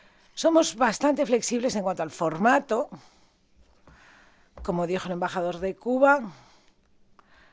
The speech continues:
tenemos muchos elementos compilados de forma muy capaz por la Secretaría y son elementos que servirán para ese instrumento, con lo cual,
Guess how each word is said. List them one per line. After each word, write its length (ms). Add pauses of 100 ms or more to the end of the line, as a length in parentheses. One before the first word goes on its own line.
(220)
tenemos 480 (320)
muchos 680
elementos 1000 (1400)
compilados 920
de 120
forma 300
muy 220
capaz 640
por 200
la 140
Secretaría 680
y 240 (2750)
son 260
elementos 420
que 120
servirán 420
para 160
ese 200
instrumento, 840
con 180
lo 140
cual, 440